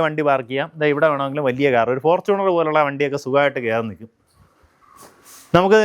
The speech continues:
വീടിൻ്റെ ഈ ചുമരിലൊക്കെ നോക്കുമ്പോൾ ഒത്തിരി അധികം ടെക്സ്ചർ വർക്ക് ചെയ്തിട്ടുണ്ട് കേട്ടോ. എല്ലാ ചുമരിലും ഇതാ ഇതുപോലുള്ള ബെഡ്റൂമിലായാലും അവിടെയെല്ലാം ഇതുപോലുള്ള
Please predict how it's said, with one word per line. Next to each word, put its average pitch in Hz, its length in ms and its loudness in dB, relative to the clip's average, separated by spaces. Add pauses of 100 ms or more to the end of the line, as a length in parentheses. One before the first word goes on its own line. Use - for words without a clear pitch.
വീടിൻ്റെ 196 340 4 (420)
ഈ 190 40 4 (100)
ചുമരിലൊക്കെ 202 460 2
നോക്കുമ്പോൾ 160 300 0
ഒത്തിരി 175 220 0
അധികം 160 280 -6
ടെക്സ്ചർ 180 360 2 (100)
വർക്ക് 123 200 -2
ചെയ്തിട്ടുണ്ട് 110 360 -2
കേട്ടോ. 131 200 0 (1000)
എല്ലാ 180 240 4
ചുമരിലും 117 340 2
ഇതാ 135 160 6
ഇതുപോലുള്ള 131 420 0 (140)
ബെഡ്റൂമിലായാലും 131 640 0
അവിടെയെല്ലാം 131 400 0
ഇതുപോലുള്ള 127 400 0